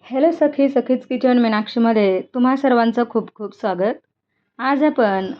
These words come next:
खमंग, कुरकुरीत आणि तोंडाला चव आणणारी लसुणी शेव बनवणार आहे. तुम्हाला नक्कीच आवडणार आहे, त्यामुळे व्हिडिओ स्किप न करता शेवटपर्यंत पूर्ण पहा आणि आपल्या चॅनलला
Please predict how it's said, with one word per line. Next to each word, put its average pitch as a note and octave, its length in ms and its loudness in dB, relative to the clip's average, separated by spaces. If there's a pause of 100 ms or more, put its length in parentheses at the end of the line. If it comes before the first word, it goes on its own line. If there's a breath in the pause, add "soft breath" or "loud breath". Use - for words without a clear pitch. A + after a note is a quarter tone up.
(200)
खमंग, C4+ 480 4
कुरकुरीत B3 720 2
आणि G#3 260 0
तोंडाला A#3 440 2
चव C4 300 0
आणणारी A#3 560 2 (440)
लसुणी B3+ 520 0
शेव B3+ 280 2
बनवणार G#3+ 400 2
आहे. G#3+ 300 0 (420 loud breath)
तुम्हाला B3 300 0
नक्कीच A#3+ 420 -2
आवडणार G#3 460 0
आहे, G3+ 260 -2
त्यामुळे A3 360 0
व्हिडिओ C4 300 2
स्किप C4 360 -4
न A#3+ 140 2
करता A3+ 500 -2 (200)
शेवटपर्यंत A3 680 -2
पूर्ण G#3+ 480 -2
पहा G#3+ 360 -2
आणि A3 280 -2
आपल्या B3 340 0
चॅनलला C4 500 2